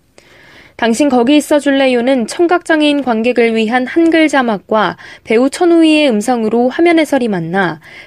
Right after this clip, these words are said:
베리어 프리 버전으로 완성될 예정입니다. 청룡 영화상 여우주연상,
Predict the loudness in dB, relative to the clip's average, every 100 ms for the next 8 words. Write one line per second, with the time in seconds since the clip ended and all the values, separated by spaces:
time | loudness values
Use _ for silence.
0 | -4 0 2 2 2 0 0 2 0 -2
1 | 0 0 2 0 -4 -4 -2 0 -2 -4
2 | -8 -8 -8 -8 -10 -14 _ _ _ _
3 | _ _ _ _ -4 0 2 2 2 2
4 | 0 0 -2 0 2 2 0 -2 -4 -4
5 | -6 -8 -10